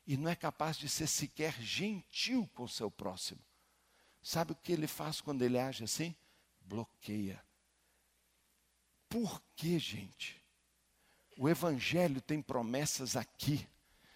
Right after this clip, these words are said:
de alto nível, para nós sermos pessoas premium, pessoas assim, primeira classe. E por que nós estamos vivendo aqui no salário mínimo da vida espiritual?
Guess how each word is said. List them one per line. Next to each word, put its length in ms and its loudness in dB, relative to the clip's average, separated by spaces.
de 160 4
alto 360 -2
nível, 560 0
para 160 6
nós 200 0
sermos 340 2
pessoas 500 -2
premium, 560 -2
pessoas 480 4
assim, 300 2
primeira 480 2
classe. 560 0
E 60 -2
por 220 -4
que 100 0
nós 180 -4
estamos 240 -2
vivendo 380 -2
aqui 300 0
no 260 -6
salário 760 2
mínimo 760 2
da 160 -6
vida 320 -2
espiritual? 760 -2